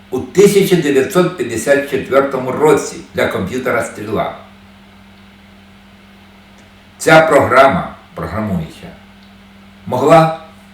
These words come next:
по формальним записам математиків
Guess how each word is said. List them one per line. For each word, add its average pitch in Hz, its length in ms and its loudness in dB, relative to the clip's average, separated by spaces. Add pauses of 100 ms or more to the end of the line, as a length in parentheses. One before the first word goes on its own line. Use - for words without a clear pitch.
(560)
по 160 120 2
формальним 170 600 4 (120)
записам 165 520 2
математиків 117 680 -8